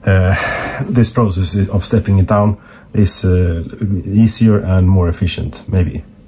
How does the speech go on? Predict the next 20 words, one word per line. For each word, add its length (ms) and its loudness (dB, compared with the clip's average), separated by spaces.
slightly, 460 -4
than 120 -6
stepping 300 -4
it 100 0
up. 180 0
It 120 -6
would 100 2
appear 280 2
so, 180 0
because 260 0
this, 300 0
uh, 260 4
well, 320 0
well, 160 0
this 200 -2
has 140 0
stuff 280 -4
on 120 2
the 420 2
backside, 500 0